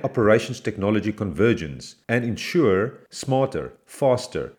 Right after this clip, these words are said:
and more efficient real-time solutions that support the integration of and access to distributed energy resources, better operational performance, and adaptiveness to market needs, intelligent automation,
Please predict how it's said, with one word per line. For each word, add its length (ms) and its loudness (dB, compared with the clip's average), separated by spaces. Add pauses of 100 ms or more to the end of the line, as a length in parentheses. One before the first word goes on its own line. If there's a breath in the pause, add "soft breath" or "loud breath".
(100)
and 180 -4
more 240 6
efficient 500 0
real-time 520 4
solutions 720 -4 (120)
that 200 -2
support 460 0
the 100 2
integration 680 0
of 360 -4 (100)
and 320 -2
access 500 -4
to 320 -2
distributed 880 -2
energy 380 0
resources, 800 -4 (240)
better 360 4
operational 640 2
performance, 800 -4 (100)
and 240 2
adaptiveness 720 -4
to 160 -4
market 460 -4
needs, 560 -6 (240)
intelligent 640 2
automation, 720 -2